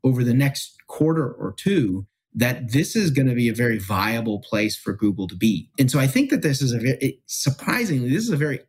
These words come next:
optimistic outlook for Google because the core of their business is actually still growing. And as long as they can keep doing that, that's going to be recognized as a positive.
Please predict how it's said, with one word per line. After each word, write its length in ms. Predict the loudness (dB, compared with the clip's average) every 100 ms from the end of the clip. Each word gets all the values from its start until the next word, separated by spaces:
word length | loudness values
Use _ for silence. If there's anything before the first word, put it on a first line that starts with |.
| -8
optimistic 800 | -6 -6 -2 0 2 0 -2 -6
outlook 540 | -6 -8 -8 -12 -12 -18 _ _
for 180 | 0 2
Google 380 | 4 2 2 2
because 540 | 0 0 -2 -2 -8 -12 -20 _
the 140 | 2
core 320 | 2 0 2 2
of 80 |
their 100 | 2
business 520 | 0 0 0 -2 -4 -10 -16 -2
is 120 | 0
actually 400 | 2 -2 -2 -8
still 300 | -8 -6 -6 -6
growing. 460 | -8 -8 -8 -10 -14 _ _ _ 0
And 140 | 2
as 160 | 2 0
long 180 | 0 0
as 80 |
they 100 | 0
can 120 | -2 -2
keep 260 | -2 -4
doing 300 | 0 2 2
that, 320 | 0 -2 -6 -8 _
that's 200 | 0 0
going 240 | 0 2 2
to 60 |
be 180 | 4 2
recognized 640 | 2 -2 -2 -4 -2 -4 -6
as 80 |
a 40 | -10
positive. 680 | -6 -4 -2 -4 -8 -14